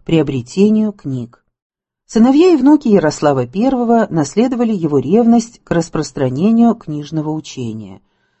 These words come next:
Сын его Святослав собирал книги, которыми наполнил свои клети.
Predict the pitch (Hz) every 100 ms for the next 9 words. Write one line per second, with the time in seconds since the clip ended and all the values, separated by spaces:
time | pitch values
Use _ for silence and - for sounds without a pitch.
0 | _ - 233 220 202 196 185 175 139 -
1 | 160 208 - _ _ _ _ 202 202 294
2 | 320 302 208 190 160 165 160 _ _ -
3 | 143 185 285 269 262 - 170 147 - 196
4 | 220 220 214 208 - 160 143 143 165 165
5 | 135 120 120 120 117